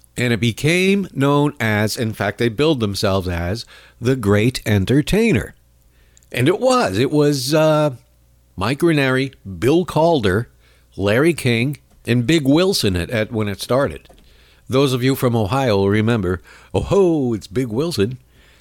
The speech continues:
And he was in a pretty good li-, strong lineup when that started. Of course, it fell apart later on. But it was him and Bill Calder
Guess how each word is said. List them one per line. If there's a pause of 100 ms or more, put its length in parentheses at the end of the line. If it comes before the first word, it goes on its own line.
(200)
And
he
was
in
a
pretty
good
li-,
strong
lineup (140)
when
that
started.
Of
course,
it (580)
fell
apart
later
on. (880)
But
it
was
him
and
Bill
Calder